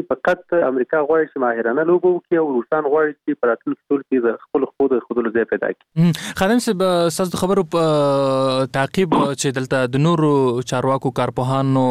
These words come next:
Speaker 2: همدارنګه د ولسي جرګې غړو سره مونږ خبرې کړې دي. آه، تحلیل دا دی چې اوس د سولو خبرو ته ټوله زمینه برابره ده او د خلیلزاد د دویم سفر وروسته باید دغه لړۍ عملاً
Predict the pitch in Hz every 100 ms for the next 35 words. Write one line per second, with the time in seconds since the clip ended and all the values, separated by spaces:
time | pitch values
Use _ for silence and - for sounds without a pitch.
0 | 123 117 120 123 120 120 120 131 120 123
1 | 139 139 139 123 131 123 131 127 127 143
2 | 135 135 123 - - - - 131 147 180
3 | 185 254 233 202 196 202 - 170 185 175
4 | 151 - 180 160 147 156 156 151 143 135
5 | 131 147 - 208 165 131 131 131 123 120
6 | 117 127 117 120 117 120 113 127 120 139
7 | - 127 117 135 131 139 151 147 143 127
8 | 123 - 127 127 120 123 123 123 117 120
9 | 127 123 123 147